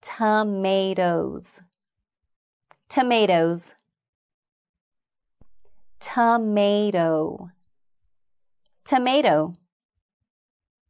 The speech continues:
Tomatoes.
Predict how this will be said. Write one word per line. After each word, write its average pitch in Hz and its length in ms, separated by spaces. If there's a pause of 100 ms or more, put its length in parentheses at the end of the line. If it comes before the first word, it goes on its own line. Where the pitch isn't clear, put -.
(1000)
Tomatoes. 190 1600